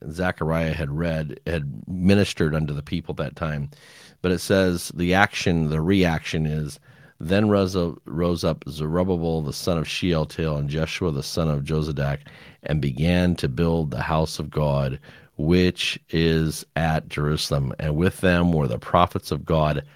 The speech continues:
helping them." Now, this is beautiful. Now, the heart of the people are stirred up.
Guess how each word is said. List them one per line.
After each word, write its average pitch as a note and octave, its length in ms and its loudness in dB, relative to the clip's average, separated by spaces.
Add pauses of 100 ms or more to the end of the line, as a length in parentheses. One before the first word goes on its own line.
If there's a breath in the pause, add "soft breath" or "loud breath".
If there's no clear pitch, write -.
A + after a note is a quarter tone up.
(120 soft breath)
helping E2 400 2
them." B1 220 -8 (720 loud breath)
Now, G#2 240 10
this A#2 240 8
is A2 100 6
beautiful. F#2 580 8 (400 loud breath)
Now, G2+ 500 8 (100)
the F2 320 2
heart C3 600 6
of F#2 120 2
the E2 80 0
people A2 680 4
are D2+ 140 0
stirred G2+ 420 4
up. E2+ 240 2